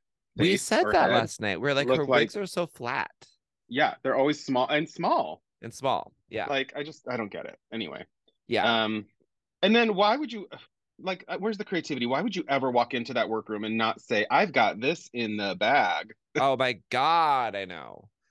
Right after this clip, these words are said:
Speaker 2: Like, c-,
Speaker 1: Um,
Speaker 2: come on.
Speaker 1: and, like, if you've been read to filth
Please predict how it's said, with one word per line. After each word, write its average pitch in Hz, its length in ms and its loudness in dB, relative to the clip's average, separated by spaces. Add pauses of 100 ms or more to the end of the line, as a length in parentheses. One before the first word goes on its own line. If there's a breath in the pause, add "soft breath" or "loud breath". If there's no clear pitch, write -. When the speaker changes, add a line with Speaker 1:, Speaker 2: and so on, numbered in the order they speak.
(120)
Speaker 2:
Like, 123 300 0 (100)
c-, - 0 -
Speaker 1:
Um, 110 420 0
Speaker 2:
come 143 180 -2
on. 101 300 -2 (720)
Speaker 1:
and, 233 220 -4
like, 233 360 -4
if - 240 -4
you've 165 200 -2
been 151 340 -2
read 117 300 0
to 120 100 -14
filth 107 380 -2